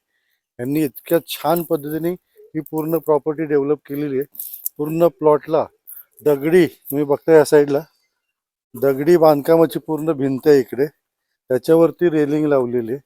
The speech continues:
आणि हे सगळं लॉन मेंटेन करायचं, स्विमिंग पूल मेंटेन करायचा, त्यानंतर हा पूर्ण चिऱ्यातला बंगला बांधायचा प्रचंड मेहनत आहे. त्यामुळे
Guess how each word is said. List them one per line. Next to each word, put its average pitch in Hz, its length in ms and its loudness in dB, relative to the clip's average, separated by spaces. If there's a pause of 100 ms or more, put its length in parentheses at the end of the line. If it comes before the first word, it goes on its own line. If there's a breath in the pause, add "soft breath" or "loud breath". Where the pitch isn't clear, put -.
(460)
आणि 139 260 -4
हे 131 160 0
सगळं 147 360 2
लॉन 143 380 2
मेंटेन 135 440 -6
करायचं, 135 560 -4
स्विमिंग 135 380 -12 (100)
पूल 143 120 -8
मेंटेन 131 420 -12
करायचा, 117 380 -12
त्यानंतर - 920 -8
हा 139 80 0
पूर्ण 143 380 -4 (120)
चिऱ्यातला 160 460 4
बंगला 131 360 -2 (560)
बांधायचा 131 640 2 (880)
प्रचंड 175 460 -2
मेहनत 151 440 0
आहे. 143 100 0
त्यामुळे 143 640 -4